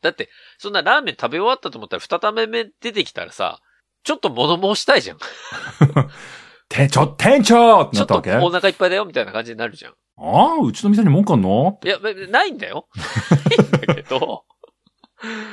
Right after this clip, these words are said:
Speaker 1: ちょっと言いたいことあるなと思うのは、
Speaker 2: はあ、はあはあ、
Speaker 1: 僕ってほら、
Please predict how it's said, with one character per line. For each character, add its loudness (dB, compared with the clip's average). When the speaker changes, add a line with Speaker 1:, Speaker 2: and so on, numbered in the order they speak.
Speaker 1:
ち 0
ょ -2
っ -6
と -4
言 -6
い -12
た 6
い 2
こ -6
と -4
あ -2
る -8
な -10
と -12
思 -14
う -20
の -20
は、 -14
Speaker 2:
は 0
あ、 6
は 2
あ 2
は -2
あ、 -20
Speaker 1:
僕 -2
っ -8
て -6
ほ -2
ら、 -10